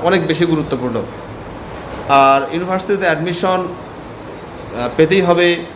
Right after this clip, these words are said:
বা মানুষের জীবনে যদি ভালো একটা জায়গাতে না যেতে পারো এর জন্য জীবন যে ব্যর্থ হয়ে যাবে এমন কিন্তু কিছু নয়। মানুষের জীবন অনেকগুলো অ্যাকশনের ফলাফল, আহ, তার মধ্যে একটা হয়তো এসএসসি পরীক্ষা।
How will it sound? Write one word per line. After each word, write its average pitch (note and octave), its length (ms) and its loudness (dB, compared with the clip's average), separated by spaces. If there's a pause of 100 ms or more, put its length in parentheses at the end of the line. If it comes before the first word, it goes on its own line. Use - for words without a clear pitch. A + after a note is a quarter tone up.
(280)
বা C#3 400 0
মানুষের D3+ 380 -6
জীবনে D#3 380 6
যদি D3+ 220 -2
ভালো C3+ 280 -2
একটা D3+ 160 -4
জায়গাতে D3 300 0
না D3 180 -2
যেতে D3+ 180 2
পারো D3+ 280 2
এর C#3+ 180 0
জন্য D3+ 260 0
জীবন D3 220 -2
যে C#3+ 60 -2
ব্যর্থ C#3 320 -2
হয়ে D#3+ 100 6
যাবে D#3 160 4
এমন D3 220 0
কিন্তু D#3 160 2
কিছু D3 200 -2
নয়। C#3 220 4 (1160)
মানুষের D#3 360 2
জীবন E3 240 2
অনেকগুলো F3 460 2
অ্যাকশনের E3 460 2 (140)
ফলাফল, D3 260 0
আহ, C4+ 180 2 (880)
তার D#3+ 100 2
মধ্যে E3+ 280 2
একটা D#3 260 2
হয়তো F#3+ 280 4
এসএসসি D3+ 460 -2
পরীক্ষা। D#3 440 0